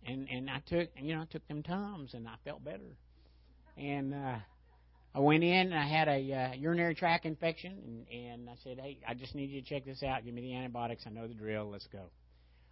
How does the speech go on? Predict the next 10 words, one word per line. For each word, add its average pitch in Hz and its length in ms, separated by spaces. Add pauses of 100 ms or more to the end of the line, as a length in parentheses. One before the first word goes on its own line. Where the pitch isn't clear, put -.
(140)
"Well, 160 300
we 160 120
want 180 180
to 123 60
keep 143 280
you 104 260
'cause 107 140
that 143 140
just 127 240
doesn't 117 320